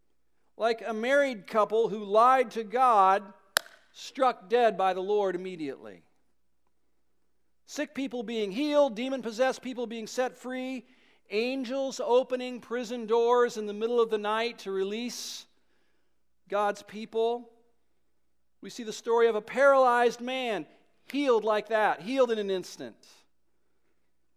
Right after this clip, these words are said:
We see a woman raised from the dead.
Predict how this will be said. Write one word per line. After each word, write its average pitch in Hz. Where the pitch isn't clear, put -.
We 185
see -
a 196
woman 175
raised 311
from 285
the 262
dead. 302